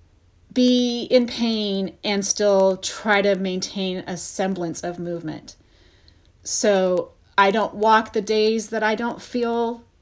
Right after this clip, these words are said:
like my body's gonna cooperate. That's fair. You need to honor your body. And in doing so, you're allowing yourself to maintain movement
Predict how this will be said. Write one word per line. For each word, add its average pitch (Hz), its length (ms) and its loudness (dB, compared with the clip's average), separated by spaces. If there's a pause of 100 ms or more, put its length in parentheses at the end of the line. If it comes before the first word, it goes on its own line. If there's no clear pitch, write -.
(360)
like 220 200 2
my 240 140 0
body's 247 340 2
gonna 254 200 -2
cooperate. 247 800 -6 (380)
That's - 600 2 (120)
fair. 247 500 -4 (320)
You 208 160 -2
need 226 260 0
to 285 120 0
honor 190 320 -4
your 196 160 -2
body. 190 480 -4 (880)
And 190 540 0
in 214 180 0
doing 247 320 4
so, 202 640 2 (640)
you're 233 200 4
allowing 226 420 4
yourself 196 680 0
to 196 840 0 (140)
maintain 233 880 -2
movement 214 920 -2